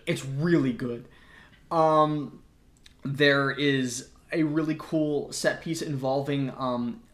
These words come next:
like, soundproofing in, like, a film student,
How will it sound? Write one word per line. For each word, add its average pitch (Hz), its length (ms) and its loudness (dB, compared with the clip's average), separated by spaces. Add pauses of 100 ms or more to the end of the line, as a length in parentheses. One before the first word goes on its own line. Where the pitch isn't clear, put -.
(180)
like, 135 300 -4
soundproofing 156 1120 0
in, 143 160 -2
like, 131 220 0
a 135 100 -6
film 143 340 -4
student, 156 560 -4